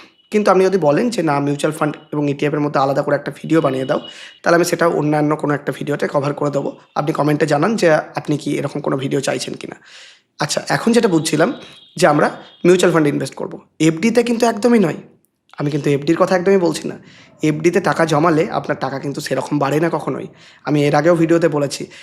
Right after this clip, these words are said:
এফডিতে টাকা জমালে টাকা কিন্তু আপনার অ্যামাউন্টে ফিগারে বাড়বে, কিন্তু actually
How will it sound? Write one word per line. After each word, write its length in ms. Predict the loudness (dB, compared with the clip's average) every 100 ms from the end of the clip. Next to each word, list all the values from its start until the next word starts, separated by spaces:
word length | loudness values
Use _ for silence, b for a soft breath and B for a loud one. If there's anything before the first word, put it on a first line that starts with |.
| B 0
এফডিতে 420 | 0 2 0 2
টাকা 240 | 0 0
জমালে 500 | 2 2 4 2 -2 -4 -4
টাকা 220 | -2 0
কিন্তু 260 | -2 0 2
আপনার 200 | 2 0 -2
অ্যামাউন্টে 560 | 2 4 4 4 2 -2
ফিগারে 420 | -2 2 4 4
বাড়বে, 340 | 4 2 -2 -10 -12
কিন্তু 260 | -10 -6
actually 800 | -6 -6 -10 0 2 2 2 -2